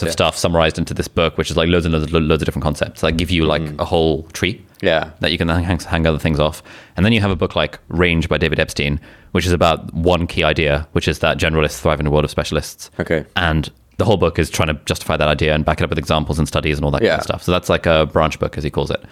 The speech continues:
Speaker 2: And Seven Habits is not, is very much a tree book.
Speaker 1: Oh, really?
Speaker 2: In that it's not like, "Hey, be proactive. Here's a study that show-, that shows
Speaker 1: Yeah.
Speaker 2: why." It's, it's much more interesting because it's like,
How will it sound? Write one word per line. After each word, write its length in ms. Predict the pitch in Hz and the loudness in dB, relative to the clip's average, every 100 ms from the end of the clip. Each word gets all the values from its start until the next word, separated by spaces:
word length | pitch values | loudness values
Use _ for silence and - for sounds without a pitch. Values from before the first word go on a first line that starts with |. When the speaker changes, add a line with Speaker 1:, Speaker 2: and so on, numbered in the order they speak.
| - - - - - _ - | -20 -20 -20 -20 -20 _ -6
Speaker 2:
And 220 | 98 98 92 | 0 0 2
Seven 160 | 131 | 2
Habits 260 | 110 98 - | 2 2 2
is 100 | 80 | 2
not, 260 | 87 82 - | 2 2 0
is 140 | 85 | 0
very 160 | 87 85 | 2 2
much 160 | 80 | 2
a 20 | 82 | -2
tree 180 | - | -4
book. 240 | 73 - - | -6 -6 -4
Speaker 1:
Oh, 140 | - 95 | 0 2
really? 240 | 87 73 73 _ | 0 -4 -12 _
Speaker 2:
In 160 | 87 87 | -2 2
that 420 | 82 85 - - - _ _ _ _ _ | 2 0 -4 -10 -12 _ _ _ _ _
it's 160 | 98 - | -4 0
not 160 | 104 | 0
like, 220 | 85 87 | 2 0
"Hey, 140 | 90 92 | 2 0
be 180 | 82 90 | 0 0
proactive. 500 | 90 85 85 78 80 | 2 0 0 -2 0
Here's 160 | 87 80 | 0 -2
a 40 | |
study 200 | - 80 | 0 0
that 80 | 73 | 0
show-, 220 | - 80 | 0 0
that 280 | 80 80 71 | 0 -4 -2
shows 140 | 80 | 0
Speaker 1:
Yeah. 100 | 85 | 2
Speaker 2:
why." 300 | 80 78 73 - - - - | 2 2 -2 -8 -20 -20 -8
It's, 180 | 113 117 | -6 -2
it's 200 | 135 120 | -4 0
much 180 | 131 170 | 0 2
more 80 | 147 | 0
interesting 280 | 127 120 104 | 0 -2 -2
because 240 | 101 104 | 0 2
it's 200 | 101 - | 2 2
like, 300 | 104 101 - | 2 0 -2